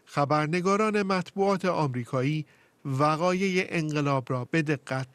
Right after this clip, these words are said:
دنبال می‌کردند. روزنامه‌ها همزمان با پوشش اخبار تظاهرات سعی داشتند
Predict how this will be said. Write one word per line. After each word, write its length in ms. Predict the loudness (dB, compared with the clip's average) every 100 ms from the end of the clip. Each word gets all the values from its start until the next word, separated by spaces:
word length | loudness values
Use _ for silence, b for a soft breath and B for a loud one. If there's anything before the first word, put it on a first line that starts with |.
| -2
دنبال 420 | 0 2 0 0
می‌کردند. 800 | -2 -6 -6 -4 -4 -4 -6 -12 _ _ -4
روزنامه‌ها 840 | 0 0 0 -2 -2 0 0 0 b b b
همزمان 680 | -2 0 2 0 2 0 2
با 140 | 0
پوشش 460 | 0 -4 -2 0 0
اخبار 600 | 0 -2 -2 0 2 0
تظاهرات 800 | -2 -4 -2 -4 -4 -2 -2 -4
سعی 380 | -8 -4 -2 0
داشتند 720 | 0 -2 -4 -4 -2 -4 -8